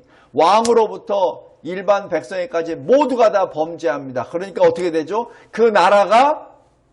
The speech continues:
벌을 받죠. 그 나라가 벌을 받습니다. 지금 우리나라도 마찬가지입니다. 처음에 시작은 교회가,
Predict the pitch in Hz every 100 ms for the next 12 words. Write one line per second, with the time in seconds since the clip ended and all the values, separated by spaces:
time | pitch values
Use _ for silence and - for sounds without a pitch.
0 | _ _ - 156 147 131 - - - _
1 | _ _ _ _ _ _ _ _ _ _
2 | _ _ - 165 147 147 175 208 180 170
3 | 156 143 110 - 104 98 _ _ _ _
4 | _ _ _ _ _ - - 180 156 151
5 | 175 160 139 139 170 123 - 135 131 107
6 | 107 104 110 101 - _ _ _ _ _
7 | _ - - 254 247 247 220 - 202 190
8 | 175 185 175 143 - - 175 220 196 185
9 | 127